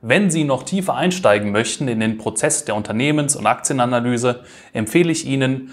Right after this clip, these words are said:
unsere Privatinvestor-Jahresausgabe zweitausendzwanzig einundzwanzig mit insgesamt zweihundertachtundzwanzig Seiten voller Analysen und Anlagestrategien. Wenn Sie ein Abonnement unseres Börsenbriefes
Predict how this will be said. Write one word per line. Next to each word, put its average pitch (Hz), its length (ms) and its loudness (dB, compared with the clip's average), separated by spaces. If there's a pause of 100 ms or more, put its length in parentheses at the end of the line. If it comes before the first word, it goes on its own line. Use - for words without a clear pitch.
(140)
unsere 135 420 4
Privatinvestor-Jahresausgabe 98 1800 -2
zweitausendzwanzig 101 1200 -2
einundzwanzig 123 840 0 (380)
mit 160 220 0
insgesamt 135 520 -2
zweihundertachtundzwanzig 147 1400 0
Seiten 107 440 -2
voller 156 400 2
Analysen 107 640 -4 (120)
und 131 160 -2
Anlagestrategien. 98 920 -8 (220)
Wenn 156 280 2
Sie 147 140 0
ein 117 240 -2
Abonnement 127 580 4
unseres 98 300 -4
Börsenbriefes 127 1120 0